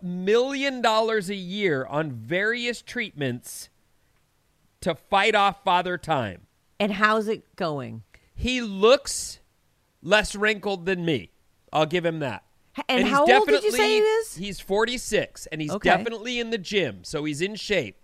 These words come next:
Speaker 1: You can see the guy's exercising. He's, I mean, two million a year on staying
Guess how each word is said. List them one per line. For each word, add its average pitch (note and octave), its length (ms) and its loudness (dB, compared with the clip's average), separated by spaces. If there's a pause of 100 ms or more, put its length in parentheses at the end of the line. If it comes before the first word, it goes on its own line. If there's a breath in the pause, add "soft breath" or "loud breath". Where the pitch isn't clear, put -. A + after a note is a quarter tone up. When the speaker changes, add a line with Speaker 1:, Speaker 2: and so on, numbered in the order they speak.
Speaker 1:
You C3 100 -12
can C3 160 -14
see F#3+ 500 -10 (260)
the C3 80 -6
guy's D#3 400 0
exercising. D#3 1000 -2 (320)
He's, C3 380 -10 (720)
I - 20 -12
mean, F3+ 200 -4
two C4 180 -8
million A#3 400 -2
a C3+ 60 -2
year D#3 680 -2 (680)
on D3 160 0
staying F3+ 800 -4